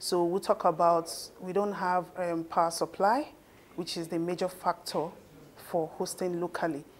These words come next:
If there is a way government would help in that aspect. I don't know how they could do it. They should just sit and work around it so that these things will be easier for those in the D N S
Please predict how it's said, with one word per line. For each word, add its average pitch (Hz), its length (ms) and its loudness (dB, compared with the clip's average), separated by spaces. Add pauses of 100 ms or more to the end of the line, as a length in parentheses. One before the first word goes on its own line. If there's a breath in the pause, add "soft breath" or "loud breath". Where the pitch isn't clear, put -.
(440 soft breath)
If 185 120 -8
there 175 100 -2
is 170 140 -4
a 170 80 -2
way 180 240 0
government 175 580 -4 (140)
would 165 180 -4
help 208 460 4 (100)
in 170 160 -4
that 175 220 2 (100)
aspect. - 580 0 (280 loud breath)
I 165 40 -2
don't 214 160 2
know 226 200 6
how 208 260 10
they 175 140 2
could 202 320 -4
do 214 160 2
it. 202 320 -2
They 175 200 2
should 247 300 -2
just 233 220 6
sit 214 340 0
and 185 160 2
work 202 220 2
around 185 400 4
it - 240 -10 (240 loud breath)
so - 100 -2
that 170 300 2
these 220 180 0
things 190 480 0
will 165 120 0
be 165 340 -4 (180)
easier 196 480 4
for 180 220 4
those 202 260 4
in 185 80 0
the 175 80 -2
D 185 220 0
N 185 100 2
S 185 180 -2